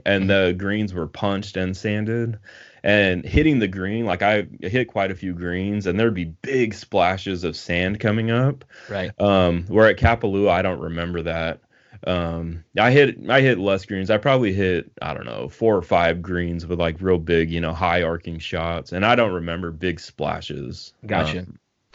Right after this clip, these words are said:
Speaker 1: yeah, but, um, the thing, like, it's,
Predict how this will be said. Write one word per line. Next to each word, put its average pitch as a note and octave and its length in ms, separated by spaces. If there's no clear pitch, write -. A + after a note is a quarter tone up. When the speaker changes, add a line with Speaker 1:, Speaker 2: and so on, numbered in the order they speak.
Speaker 1:
yeah, D#2+ 420
but, F#2 300
um, E2 720
the G2 80
thing, B2+ 420
like, C3+ 220
it's, A#2+ 400